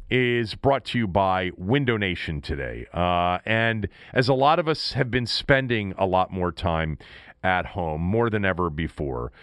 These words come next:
with winter on the way, Window Nation is offering something to our area and our listeners that you should take advantage of. If you've got older windows, or if you want to save big on energy bills,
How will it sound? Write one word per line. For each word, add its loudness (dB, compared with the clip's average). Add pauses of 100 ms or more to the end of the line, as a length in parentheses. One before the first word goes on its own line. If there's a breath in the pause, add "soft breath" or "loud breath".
(140 loud breath)
with 0
winter 0
on 2
the 0
way, 0
Window 0
Nation -2
is -2
offering 0
something -2
to -2
our 4
area 0
and -2
our 0
listeners -4 (460 loud breath)
that 2
you 0
should 0
take 4
advantage 0
of. -6 (100)
If -2
you've 0
got 6
older 2
windows, 0
or 2
if -6
you 2
want 0
to -4
save -2
big 2
on 0
energy 0
bills, 2